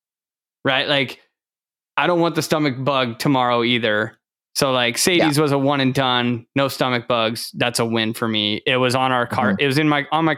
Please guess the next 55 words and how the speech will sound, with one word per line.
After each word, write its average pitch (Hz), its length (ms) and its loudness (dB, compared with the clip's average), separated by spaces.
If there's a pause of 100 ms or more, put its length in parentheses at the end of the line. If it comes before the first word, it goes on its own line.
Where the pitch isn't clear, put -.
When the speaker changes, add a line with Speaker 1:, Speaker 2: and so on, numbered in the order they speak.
(160)
Speaker 1:
on 151 120 0
her 175 140 0
car 185 220 -2
seat 165 360 -2
and 131 400 0 (420)
on 147 200 2
our, 139 480 0
uh, 110 380 0 (580)
seat 165 240 0
cover. 139 340 2
So, 120 240 0
like, 110 200 0
everything's 135 360 0
good. 113 380 0
So 85 400 -2
at 120 120 -6
the 127 80 -2
end 123 140 0
of 107 40 -4
the 104 60 -2
day, 98 240 -2
Speaker 2:
Nice. 101 540 -2
Speaker 1:
I 117 80 -4
can 120 160 -2
live 117 120 0
with 107 100 -4
that, 95 220 -2 (180)
even 135 180 2
though 139 200 2
it - 40 2
was 131 200 0
milk, 120 440 0 (380)
and 113 260 -2
which 113 160 -2
is 113 180 -4 (160)
probably 110 380 -4
the 107 140 -4
worst, 104 320 -4
but 110 100 -2
we'll 110 100 -2
get 107 140 -4
to - 80 -18
that 104 160 -4
in 104 60 -8
the 101 80 -6
list. 73 260 -10 (240)
So 190 60 2
I - 20 2
think 262 100 2
from 247 140 0
the 175 60 0
dad, 175 220 0
Speaker 2:
Crisis 123 360 -2
Speaker 1:
the 147 140 2
Speaker 2:
averted. 107 560 -4